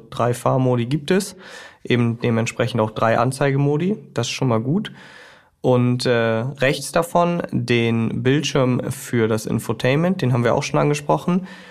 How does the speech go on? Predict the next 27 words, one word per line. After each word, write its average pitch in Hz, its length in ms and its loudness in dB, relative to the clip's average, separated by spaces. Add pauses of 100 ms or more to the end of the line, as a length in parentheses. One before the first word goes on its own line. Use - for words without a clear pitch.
(320)
In 117 200 4
diesem 170 360 2
Fall 156 320 2
hatten 135 200 0
wir 120 80 2
das 113 240 0
große 147 840 2
Navigationspaket 135 1120 0
an 147 180 2
Bord. 151 360 2 (480)
Dann 131 240 4
hat 131 180 -2
dieser 151 240 4
Bildschirm 139 460 0
auch 151 420 2
zehn 151 340 0
Komma 147 300 0
zwei 127 280 0
fünf 120 320 -2
Zoll. 143 420 0 (340)
Und 120 80 0
das 127 160 2
muss 220 180 2
man 185 140 2
schon 170 240 0
sagen, 147 400 2
also 127 540 0